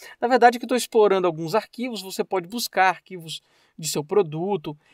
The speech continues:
que que você pode fazer? Você pode vir aqui e escrever aqui, "Minha empresa", "minha empresa". É o nome da sua empresa, tá? E aí você pode, o que você quer buscar da sua empresa? Ah, eu quero buscar S Q L.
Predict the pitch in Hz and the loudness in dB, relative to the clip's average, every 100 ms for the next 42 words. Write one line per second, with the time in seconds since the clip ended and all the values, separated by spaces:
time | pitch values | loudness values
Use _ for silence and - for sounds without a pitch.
0 | _ 220 - 247 233 214 220 175 160 190 | _ -16 -4 -2 0 0 -2 -4 -6 -6
1 | 180 180 190 151 214 - - 214 - 185 | -6 -8 -10 -10 -14 -8 -4 -4 -6 -8
2 | 214 269 233 180 165 147 - 185 175 202 | -4 -4 -2 -2 -2 -6 -14 -12 -10 -10
3 | 214 220 - _ _ - 196 196 180 151 | -10 -12 -14 _ _ -14 -12 -10 -8 -8
4 | 135 170 196 240 233 302 262 196 180 151 | -4 -2 0 0 -2 -4 -2 0 0 -2
5 | 135 151 202 240 _ _ _ _ _ - | -6 -6 -8 -10 _ _ _ _ _ -6
6 | 214 262 254 247 277 247 _ - - 277 | -4 -4 -2 -2 -4 -12 _ -8 -2 -2
7 | 226 - 226 196 220 190 180 143 139 156 | -2 -2 -2 -2 -6 -8 -6 -8 -6 -4
8 | 180 156 180 175 185 - - 165 156 139 | -4 -4 -8 -12 -12 -14 -4 0 0 -2
9 | 127 _ _ _ _ _ - 143 - - | -8 _ _ _ _ _ -12 -10 -10 -6
10 | 175 151 175 196 202 | 0 2 2 0 -4